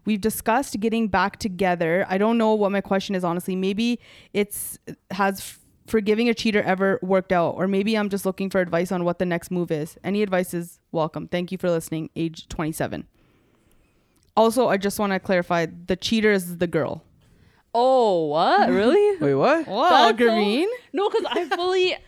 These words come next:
Speaker 2: oh my God, I
Speaker 1: Does that
Speaker 2: hate it when this
Speaker 1: change your
Speaker 2: happens.
Speaker 1: answer now?
Speaker 2: Yeah, 'cause
Speaker 3: Yeah.
Speaker 2: I was fully imagining
Speaker 3: Wait,
Speaker 2: a guy
Speaker 3: yeah.
Speaker 2: this whole time.
Speaker 3: Yeah, so wait, who was cheating? The girl cheating on
Speaker 1: The
Speaker 3: the guy?
Speaker 1: girl's cheating and the, the, the, the guy submitting.
Speaker 3: Oh.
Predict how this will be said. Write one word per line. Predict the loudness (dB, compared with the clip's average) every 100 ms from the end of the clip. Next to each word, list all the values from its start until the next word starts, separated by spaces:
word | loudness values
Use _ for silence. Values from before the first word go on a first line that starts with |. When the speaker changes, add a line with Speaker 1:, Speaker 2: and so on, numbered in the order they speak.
| -14 -8
Speaker 2:
oh |
my | -6 -4
God, | -4 0
I |
Speaker 1:
Does | 0
that | 2 2
Speaker 2:
hate | 2
it |
when | 2
this | 2 2
Speaker 1:
change | 4
your | 4 4
Speaker 2:
happens. | 4 2 2 2
Speaker 1:
answer | 0 0 2 4 2 2 -14
now? | -10
Speaker 2:
Yeah, | 0 4 4
'cause | 2 2
Speaker 3:
Yeah. | 2
Speaker 2:
I |
was | 0 0
fully | 0 0
imagining | 2 0 0 0
Speaker 3:
Wait, | 0
Speaker 2:
a |
guy | 2 4
Speaker 3:
yeah. | 4
Speaker 2:
this | 2
whole | 0 -2
time. | -4 -4 0
Speaker 3:
Yeah, | 4 4 4
so | 4 4
wait, | 4
who | 4 6
was | 6
cheating? | 4 2
The | 4
girl | 4 4
cheating | 4 2
on |
Speaker 1:
The | 4
Speaker 3:
the | 4
guy? |
Speaker 1:
girl's | 4
cheating | 2 -2 -2
and | -4
the, | -6
the, | -6 -6
the, | -4 -4
the | -2
guy | -2 0 0
submitting. | -2 -4 -6 -6 -10 -2
Speaker 3:
Oh. | 2 4 6 6 6 6 6 4 4 0 -4